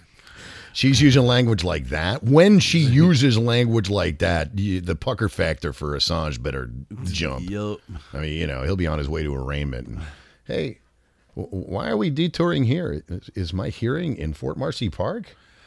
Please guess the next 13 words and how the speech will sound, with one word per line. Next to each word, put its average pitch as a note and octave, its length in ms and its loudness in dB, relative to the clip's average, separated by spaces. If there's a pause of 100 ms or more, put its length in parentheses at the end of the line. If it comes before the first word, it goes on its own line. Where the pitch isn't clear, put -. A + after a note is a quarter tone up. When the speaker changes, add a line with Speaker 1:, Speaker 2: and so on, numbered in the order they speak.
(160)
Speaker 1:
"Yeah, E2 220 0
you're, D#2 380 2
you're E2+ 240 4
in D#2 80 4
the D2+ 100 4
Vince D2 320 2
Foster D2 460 2
courtroom." B1+ 840 0
<laughs> - 40 -20 (2250)
If, C#3 280 0
if B2 420 -2 (720)
I'm C3+ 280 2
not D3 420 2